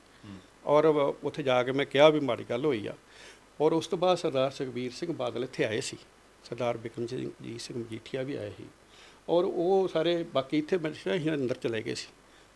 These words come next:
Speaker 2: ਮੈਂ ਉਹਨਾਂ ਨੂੰ ਇੱਕ ਸੁਝਾਅ ਦਿੱਤਾ ਸੀ, ਮੇਰੇ ਧਰਮ ਸਪਤਨੀ ਸੀ, ਮੇਰਾ ਬੇਟਾ ਕਵਰਚਰਨ ਸਿੰਘ ਸੀ, ਵੀ ਆਪਾਂ ਅਕਾਲ ਤਖਤ ਸਾਹਿਬ ਤੇ ਤੁਸੀਂ ਜਾ ਕੇ ਪੇਸ਼ ਹੋ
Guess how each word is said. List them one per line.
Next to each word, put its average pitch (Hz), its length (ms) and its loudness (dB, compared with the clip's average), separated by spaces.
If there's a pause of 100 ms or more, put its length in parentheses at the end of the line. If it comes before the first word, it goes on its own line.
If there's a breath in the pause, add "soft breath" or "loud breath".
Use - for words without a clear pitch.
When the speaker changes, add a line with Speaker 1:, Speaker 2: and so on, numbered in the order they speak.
Speaker 2:
ਮੈਂ 131 120 -2
ਉਹਨਾਂ 165 160 0
ਨੂੰ 170 80 0
ਇੱਕ - 100 -4
ਸੁਝਾਅ 113 320 -2
ਦਿੱਤਾ 123 360 -2
ਸੀ, 135 220 -6
ਮੇਰੇ 131 340 -2
ਧਰਮ 123 200 0
ਸਪਤਨੀ 143 460 0
ਸੀ, 139 300 -8 (220)
ਮੇਰਾ 123 180 -4
ਬੇਟਾ 113 300 -4
ਕਵਰਚਰਨ 123 420 -6
ਸਿੰਘ 135 300 -6
ਸੀ, 117 240 -10 (680 soft breath)
ਵੀ - 60 -2
ਆਪਾਂ 160 240 -2
ਅਕਾਲ - 540 0
ਤਖਤ 120 200 -8
ਸਾਹਿਬ 127 220 -2
ਤੇ - 140 -10
ਤੁਸੀਂ 110 240 -10
ਜਾ 107 180 -6
ਕੇ - 100 -12
ਪੇਸ਼ - 340 -8
ਹੋ - 60 -12